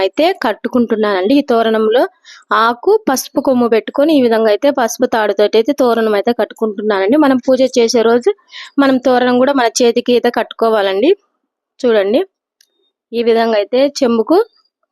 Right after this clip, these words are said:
తోరణాన్ని అయితే కడుతున్నానండి. కొంచెం వీడియో లెంత్ అయితే ఉంటుందండి. చూడండి, సింపుల్ పద్ధతులు అయితే నేను చూపించాను. ఈ విధంగా అయితే తోరణం అయితే కట్టుకొని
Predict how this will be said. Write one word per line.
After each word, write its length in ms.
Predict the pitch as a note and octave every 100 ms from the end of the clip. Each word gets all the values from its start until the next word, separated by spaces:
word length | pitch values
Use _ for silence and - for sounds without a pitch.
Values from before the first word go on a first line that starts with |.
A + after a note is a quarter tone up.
| -
తోరణాన్ని 440 | A#3+ A3+ G#3+ G#3
అయితే 160 | G3 G#3+ G#3
కడుతున్నానండి. 760 | F#3+ - G#3 G3+ F#3+ F#3 G3 D#4 - _ _ _ _ _ _ _ _ _ _ _ _ _ _ _ _ _ _ -
కొంచెం 320 | B3+ A#3+ C4+ - G#3
వీడియో 220 | A#3 A#3+ A3+
లెంత్ 240 | G3 A3 A3
అయితే 160 | G#3+ G#3+
ఉంటుందండి. 560 | G3+ G3 G3+ G3+ G3+ C4+ F4+ - - - -
చూడండి, 380 | C4 B3+ A#3+ B3+
సింపుల్ 340 | C4 A#3+ A3+ C4 A#3+
పద్ధతులు 380 | G#3 G#3+ - G#3
అయితే 140 | A3
నేను 160 | A3 G#3 G#3+ -
చూపించాను. 640 | G3+ A3 - G#3 G3 C4+ G#4+ - B3 - _ _ - B3
ఈ 40 | B3
విధంగా 220 | A3+ A3+
అయితే 120 | G#3+ C4 A#3
తోరణం 320 | G#3+ G#3+ G#3
అయితే 140 | G3 A3
కట్టుకొని 440 | G#3 - - G#3